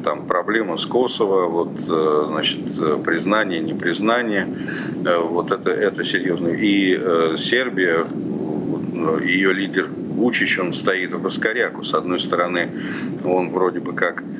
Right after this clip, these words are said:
хочет остаться в Евросоюзе, хочет остаться в Европе, получать все выгоды от пребывания внутри этого <clears throat> очень комфортного сообщества стран. А с другой стороны, в общем-то,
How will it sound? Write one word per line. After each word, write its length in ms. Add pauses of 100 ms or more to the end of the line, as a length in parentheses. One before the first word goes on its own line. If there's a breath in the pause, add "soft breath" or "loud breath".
(260 loud breath)
хочет 340
остаться 560
в 200
Евросоюзе, 840
хочет 360
остаться 520
в 460
Европе, 580
получать 500
все 200
выгоды 400
от 180
пребывания 640 (500 loud breath)
внутри 520
этого 460 (420 loud breath)
<clears throat> 300
очень 300
комфортного 680
сообщества 760 (520 loud breath)
стран. 480
А 80
с 60
другой 280
стороны, 460
в 100
общем-то, 520